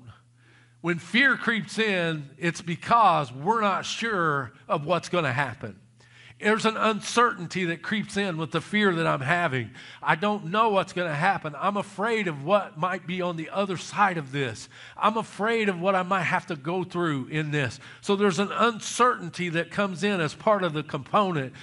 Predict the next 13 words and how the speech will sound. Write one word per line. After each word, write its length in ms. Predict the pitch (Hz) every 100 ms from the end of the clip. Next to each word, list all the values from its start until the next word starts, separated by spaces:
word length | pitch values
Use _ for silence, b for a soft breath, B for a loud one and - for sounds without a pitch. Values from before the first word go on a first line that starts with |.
| B B
of 180 | 175 160
fear. 580 | - 208 160 110 90 - B B B
Then 200 | 226 254
we 160 | 240
have 460 | 180 208 202 190 160
that 240 | 185 180 151
mi-, 280 | 139 143 190
what 260 | 143 190
I 120 | 185
call 300 | 185 202 185
the 140 | 147 160
mind-driven 1200 | 151 180 226 247 254 214 160 220 214 208 202 -
expectations. 1200 | 185 185 - 190 185 165 143 - 113 95 - -